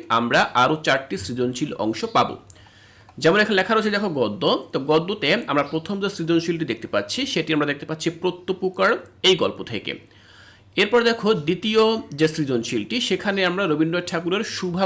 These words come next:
গল্প থেকে একটি সৃজনশীল দেখতে পাচ্ছি। তিন নম্বরে যেই সৃজনশীলটি, সেখানে লেখা রয়েছে দেখো শিক্ষা ও মনুষ্যত্ব,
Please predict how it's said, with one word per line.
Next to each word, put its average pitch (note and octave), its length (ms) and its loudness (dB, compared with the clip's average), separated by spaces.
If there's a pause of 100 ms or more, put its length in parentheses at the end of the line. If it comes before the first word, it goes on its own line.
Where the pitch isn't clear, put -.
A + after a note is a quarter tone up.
(100)
গল্প D3+ 180 0 (140)
থেকে E3+ 200 0 (640)
একটি C3 220 -2
সৃজনশীল B2+ 460 -2
দেখতে A2+ 220 -4
পাচ্ছি। - 280 -2 (580)
তিন F#3 120 0 (100)
নম্বরে G#3 280 0 (120)
যেই G3 200 4 (460)
সৃজনশীলটি, B2 580 0 (100)
সেখানে F3+ 360 0
লেখা E3 160 0
রয়েছে E3 360 -2
দেখো D#3+ 220 0 (760)
শিক্ষা F#3+ 400 -2
ও F3+ 120 2
মনুষ্যত্ব, C#3 480 -4